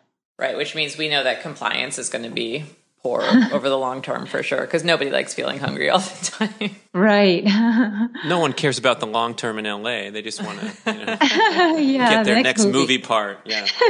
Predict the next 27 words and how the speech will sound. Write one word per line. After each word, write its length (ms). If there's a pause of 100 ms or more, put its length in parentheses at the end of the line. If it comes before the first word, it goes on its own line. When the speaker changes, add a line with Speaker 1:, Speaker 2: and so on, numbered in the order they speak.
(100)
Speaker 2:
<laughs> 0
Right. 760 (520)
Speaker 3:
Um, 360
another 280
Speaker 2:
Exactly. 440
Speaker 3:
thing 40
on 220
that, 320 (100)
uh, 440 (100)
high, 500
high 240
ketone 540
readings, 520
and 360
this 140
is 120
coming 280
from 140
the 80
book 200
too, 140
a 20
memorable 420
quote 300
where 80
you 80
said, 260